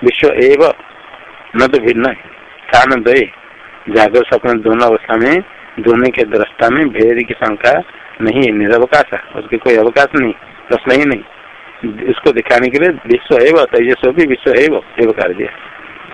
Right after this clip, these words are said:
तृतीयम पादम व्याकुर्वन जागृत एव सुश्रुतिम दर्शाय-,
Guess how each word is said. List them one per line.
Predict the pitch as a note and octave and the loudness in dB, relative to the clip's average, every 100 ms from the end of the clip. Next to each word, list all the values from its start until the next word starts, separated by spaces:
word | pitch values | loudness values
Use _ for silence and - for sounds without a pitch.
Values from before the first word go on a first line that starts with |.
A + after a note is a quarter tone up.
| - - - - | -20 -20 -8 0
तृतीयम | C#3 C3 F#3 E3+ E3 | 0 0 2 2 4
पादम | D3 C3+ D3 C#3+ | 4 4 4 2
व्याकुर्वन | B2 A2+ - - G#2+ A#2 A#2 A#2+ - - - - A2 | 2 2 2 0 2 2 0 -4 -10 -20 -18 -12 -6
जागृत | A2 A#2 A#2+ C3+ D#3 D#3 | 0 2 4 2 0 2
एव | D3+ | 2
सुश्रुतिम | D3 A#2 - A2 - A2+ | 2 -2 -4 -4 -2 0
दर्शाय-, | A2+ - A2 | 0 0 0